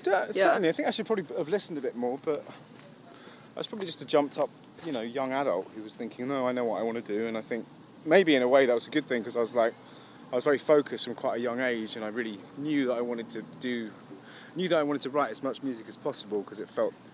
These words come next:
Speaker 1: like the most natural thing for me to do. So, yeah, but I think maybe if I'd go, I'd, I'd love to go back now and study something like physics or
Speaker 2: Oh,
Speaker 1: something like
Speaker 2: really?
Speaker 1: that. Yeah, yeah, super interesting.
Speaker 2: Yeah, aren't you into, like, the, what, neuroscience type stuff?
Speaker 1: Yeah, I love all that, yeah,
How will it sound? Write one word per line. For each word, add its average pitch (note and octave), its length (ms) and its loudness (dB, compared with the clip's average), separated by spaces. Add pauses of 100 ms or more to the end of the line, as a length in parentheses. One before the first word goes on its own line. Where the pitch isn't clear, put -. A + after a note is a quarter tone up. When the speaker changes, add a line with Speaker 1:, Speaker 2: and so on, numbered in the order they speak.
(720)
Speaker 1:
like A2 120 -4
the A2+ 80 -4
most A#2 220 -4
natural A2+ 320 -10
thing G#2+ 160 -10
for - 140 -16
me G#2 60 -6
to - 140 -16
do. G#2+ 280 -2 (280)
So, B2 280 0 (840)
yeah, D#4+ 180 8 (160)
but D#3 80 4
I E3+ 60 6
think E3 260 2
maybe B2 180 0
if - 80 -6
I'd G#2 140 -6
go, A2 180 0
I'd, - 340 -10 (180)
I'd C3 80 -6
love D#3+ 80 -2
to C#3 80 -10
go - 80 6
back A#2 180 2
now A2+ 120 -4
and G2+ 80 -6
study G#2 260 -4
something G#2+ 220 -6
like F#2+ 120 -8
physics - 460 -10
or - 80 -2
Speaker 2:
Oh, B3+ 60 12
Speaker 1:
something - 0 -
like B3 100 12
Speaker 2:
really? D#4 400 12
Speaker 1:
that. - 0 -
Yeah, E3 380 6
yeah, G#2 40 0
super - 280 -8
interesting. - 380 -14 (120)
Speaker 2:
Yeah, D4 240 10
aren't B3+ 180 12
you E4+ 100 8
into, E4 220 8
like, B3 220 6
the, F#3 180 6
what, F#3 240 2
neuroscience G#3+ 720 0
type G#3+ 180 -4
stuff? A3+ 320 0
Speaker 1:
Yeah, C4 160 4
I C3+ 80 8
love F#3 200 6
all C#3+ 100 2
that, G2+ 220 -4
yeah, C#3 240 -4